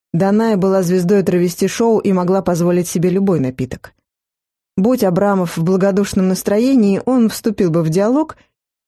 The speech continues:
но оно оставалось паршивым даже после трех порций виски. И что-то подсказывало, еще пол-литра никак на него не повлияют. Отсюда вопрос: зачем пить? Но как еще справляться с собой, если этого не делать?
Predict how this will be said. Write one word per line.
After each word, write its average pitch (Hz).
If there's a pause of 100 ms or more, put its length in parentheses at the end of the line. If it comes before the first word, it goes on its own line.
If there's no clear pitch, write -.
(120)
но 247
оно 208
оставалось 185
паршивым 147
даже 160
после 165
трех 160
порций 156
виски. 147 (460)
И 180
что-то -
подсказывало, 170 (400)
еще 220
пол-литра 202 (760)
никак 180
на 170
него 151
не 156
повлияют. 139 (580)
Отсюда 170
вопрос: 156 (360)
зачем 170
пить? - (880)
Но 208
как 226
еще 180
справляться 170
с -
собой, 175
если 165
этого 170
не 180
делать? 139